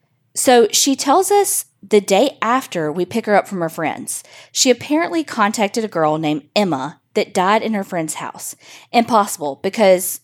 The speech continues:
um, her mom is the original owner of their house. So she's telling us they started hearing knocking, et cetera. So they closed it and ran into her friend's room. I immediately go into mom mode, asking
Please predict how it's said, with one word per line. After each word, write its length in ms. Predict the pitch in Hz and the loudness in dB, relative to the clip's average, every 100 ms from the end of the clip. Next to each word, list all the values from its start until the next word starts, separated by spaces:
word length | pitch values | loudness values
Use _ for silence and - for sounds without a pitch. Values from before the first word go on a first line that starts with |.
| _ | _
um, 340 | 190 185 180 175 | 0 2 2 -2
her 180 | - 220 | -2 0
mom 400 | 208 190 240 285 | 2 4 4 2
is 160 | 262 | -2
the 140 | 208 190 | -2 -2
original 460 | 170 165 202 208 - | 0 -2 0 -2 0
owner 320 | 175 170 202 | -2 -2 -2
of 120 | 175 | -2
their 120 | 214 | -4
house. 440 | 220 240 254 262 - - - - | -2 2 2 0 -6 -14 -18 -18
So 480 | - - 233 226 220 | -8 4 6 8 6
she's 400 | - - 277 285 | 4 0 -2 -4
telling 320 | - 285 320 339 | -4 -2 2 4
us 260 | 269 262 | 4 4
they 160 | - 220 | 0 0
started 380 | - 208 208 202 | 0 0 -2 -4
hearing 420 | 202 180 165 170 | -6 -4 -4 -4
knocking, 520 | 165 139 - 123 - _ | -4 -6 -10 -14 -16 _
et 140 | 233 233 | -6 -4
cetera. 400 | 170 135 127 165 - - - | -8 -6 -6 -8 -14 -20 -12
So 140 | - | -2
they 120 | 220 | 0
closed 440 | 214 - 294 294 294 | 2 4 4 4 0
it 160 | 277 - | -2 -2
and 160 | 196 | -2
ran 160 | 185 190 | -2 -2
into 200 | 185 190 | -4 -2
her 120 | 165 | -4
friend's 320 | 160 147 147 | -2 -4 -4
room. 300 | 147 98 110 - _ _ _ _ | -8 -12 -16 -20 _ _ _ _
I 120 | 202 | 2
immediately 640 | 214 214 208 220 220 147 170 | 2 2 2 0 0 0 -2
go 160 | 165 156 | 0 0
into 180 | 156 | 0
mom 320 | 170 160 156 147 | -2 0 0 0
mode, 260 | 139 139 - | -2 -4 -2
asking 460 | 185 185 - 190 | -2 -2 -4 -6